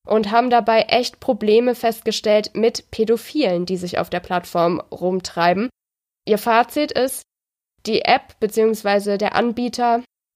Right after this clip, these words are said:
kümmert sich viel zu wenig um Nutzer, die diese App überhaupt noch nicht nutzen dürften. Also der Jugendmedienschutz hat bei TikTok, ja, keine besondere Relevanz.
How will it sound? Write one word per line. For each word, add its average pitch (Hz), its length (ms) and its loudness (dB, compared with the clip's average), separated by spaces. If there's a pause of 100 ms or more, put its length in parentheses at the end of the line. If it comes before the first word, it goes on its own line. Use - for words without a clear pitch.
(380)
kümmert 269 360 2
sich 233 380 2
viel 359 340 2
zu 233 200 -6
wenig 247 420 4
um 208 180 0
Nutzer, 233 340 0
die 208 160 -4
diese 196 260 0
App 233 200 -2
überhaupt 202 360 -2
noch 202 100 -2
nicht 196 160 -6
nutzen 220 420 -2
dürften. 233 460 -2
Also 196 220 -2
der 190 120 2
Jugendmedienschutz 220 1000 -2 (500)
hat - 320 -2
bei 208 140 4
TikTok, 240 640 -2 (360)
ja, 220 320 2
keine 277 460 0
besondere 196 800 -2 (140)
Relevanz. 185 520 -4